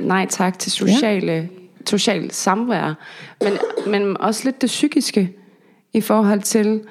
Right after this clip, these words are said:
Speaker 1: jamen, hvordan ser jeg mig selv, og hvordan påvirker det mit humør?
Speaker 2: Jamen, jamen, lige præcis, og også der med, at,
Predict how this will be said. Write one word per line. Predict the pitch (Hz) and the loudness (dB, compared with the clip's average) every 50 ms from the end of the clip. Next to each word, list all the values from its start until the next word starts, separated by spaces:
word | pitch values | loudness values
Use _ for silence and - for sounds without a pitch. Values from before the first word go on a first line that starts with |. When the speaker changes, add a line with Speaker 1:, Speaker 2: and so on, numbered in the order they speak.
| - - - - - - - _ _ _ _ _ _ - | -20 -20 -20 -20 -20 -20 -20 _ _ _ _ _ _ -2
Speaker 1:
jamen, | 190 196 196 190 185 185 185 | 0 2 2 2 2 0 0
hvordan | 196 190 190 190 190 196 214 208 | 0 0 0 2 2 2 0 0
ser | - - 240 214 | 0 0 2 2
jeg | 196 185 | 2 0
mig | 180 180 | 0 0
selv, | 180 - 254 254 254 | 0 0 0 -2 -2
og | - | 0
hvordan | 185 185 185 185 196 | 0 0 0 0 0
påvirker | 196 - 220 208 214 208 190 185 | 0 0 2 2 2 2 2 0
det | 180 - 175 175 | 0 0 0 0
mit | 185 - - | 0 0 0
humør? | 170 170 185 190 226 294 339 254 214 - - _ - - - - | 0 2 2 2 4 4 2 2 0 -2 -6 _ -20 -20 -6 0
Speaker 2:
Jamen, | - 180 202 220 233 - | 4 4 4 4 4 2
jamen, | 196 208 220 214 214 220 | 2 4 4 6 6 4
lige | 220 269 | 4 4
præcis, | 269 - 254 233 - 277 254 240 226 - | 2 2 2 0 0 0 0 0 0 0
og | - 185 | 2 4
også | 180 214 240 269 | 4 4 4 2
der | 240 247 214 | 4 4 4
med, | 202 202 202 | 6 6 4
at, | 190 175 | 4 2